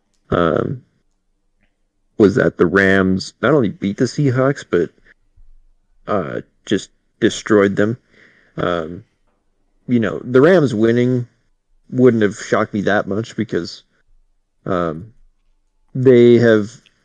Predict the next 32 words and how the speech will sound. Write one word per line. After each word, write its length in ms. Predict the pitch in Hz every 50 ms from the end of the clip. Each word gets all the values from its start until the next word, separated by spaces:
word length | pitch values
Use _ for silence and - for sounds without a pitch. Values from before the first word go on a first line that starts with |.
| _ _ _ _ _ -
usually 580 | 143 135 127 139 147 147 147 123 110 117 120 117
beat 280 | 104 - 113 113 107 -
the 60 | 110
Seahawks 600 | - - - 113 104 98 98 92 95 107 - -
in 80 | - 95
the, 680 | 92 90 92 82 - - - _ _ - - - -
in 100 | 113 117
the 220 | 113 107 104 101
McVay 360 | 95 98 95 95 95 90 85 -
era. 420 | - 85 85 85 82 82 107 - _ _ _ _ - _ _ _ _ _ _ _ -
Um, 500 | - 98 90 90 87 85 85 82 76 - _ _ _ _ _ _ _ _ _ _ _ _ _ _ _ _ _ _ - - - _ - - - - - - _ _ _ - - - - _ - 143 143 -
so, 220 | - - - 135 113
like, 160 | 101 98 98
it 100 | 101 110
wouldn't 280 | 98 107 110 107 101 101
have 100 | 92 80
been 160 | 92 90 87
that 240 | 87 80 73 69 -
crazy. 400 | - - 82 78 80 82 92 90
But 220 | - - 95 -
the 60 | -
fact 220 | 117 - 143 151 147
that 220 | 117 98 - -
they 140 | - 107 98
beat 340 | - - - 120 113 104 -
them 280 | 107 92 78 64 60 -
that 260 | 90 101 104 - -
much, 320 | 127 123 120 127 - -
I 100 | - -
was 220 | 73 80 87 - -
like, 160 | 65 57 -
"Whoa." 360 | - 71 98 95 73 60 -